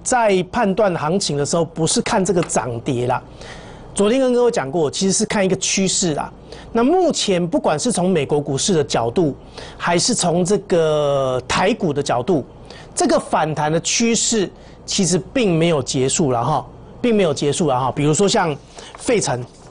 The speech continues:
我们来看一下，这个是费城指数，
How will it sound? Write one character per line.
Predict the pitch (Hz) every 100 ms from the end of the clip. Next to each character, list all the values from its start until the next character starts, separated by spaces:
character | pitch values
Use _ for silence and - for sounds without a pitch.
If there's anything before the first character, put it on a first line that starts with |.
| - -
我 | 139
们 |
来 | 151
看 | 160 202
一 |
下， | 202
这 | 180
个 | 180 160
是 | - 196 165 151 139
费 | - 202
城 | 147 139
指 | 131
数， | 113 135